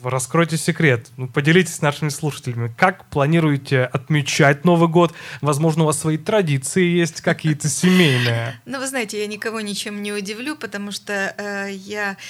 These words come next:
Speaker 2: считаю, что Новый год — это как раз семейный праздник, и планирую с семьей, э, этот, э, праздник отметить.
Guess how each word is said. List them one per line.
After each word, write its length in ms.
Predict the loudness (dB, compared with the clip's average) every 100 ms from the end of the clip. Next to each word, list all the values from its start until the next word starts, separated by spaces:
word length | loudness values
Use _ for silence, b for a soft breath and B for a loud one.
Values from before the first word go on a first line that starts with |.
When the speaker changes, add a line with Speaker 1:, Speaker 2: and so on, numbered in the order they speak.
| B -12
Speaker 2:
считаю, 420 | -12 -8 -8 -8
что 180 | -10 -10
Новый 260 | -8 -10
год — 240 | -10 -12 -12
это 120 | -14
как 200 | -14 -12
раз 160 | -10 -10
семейный 520 | -10 -10 -8 -10 -12
праздник, 600 | -12 -12 -10 -10 -12 -14
и 380 | -16 -12 -10 -12 -14 B B -16
планирую 720 | -12 -10 -10 -10 -12 -12 -12
с 60 | -10
семьей, 640 | -12 -12 -12 -10 -10 -10
э, 600 | -12 -12 -10 -12 -10 -12
этот, 300 | -12 -14 -14 -14
э, 120 | -14
праздник 420 | -12 -12 -12 -12
отметить. 560 | -12 -12 -14 -14 -16